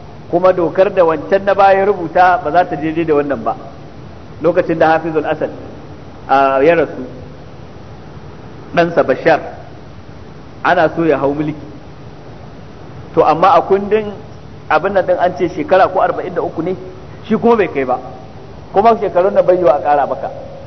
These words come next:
Duk duniya an san shekarunsa. Shi ne aka yi gangan ko aka ce, "To a rage shekarun mana,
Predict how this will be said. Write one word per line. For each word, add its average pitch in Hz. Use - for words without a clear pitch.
Duk 185
duniya 214
an 160
san 165
shekarunsa. 127
Shi 196
ne 185
aka 156
yi 143
gangan 160
ko 151
aka 151
ce, -
"To 143
a 139
rage 151
shekarun 127
mana, 98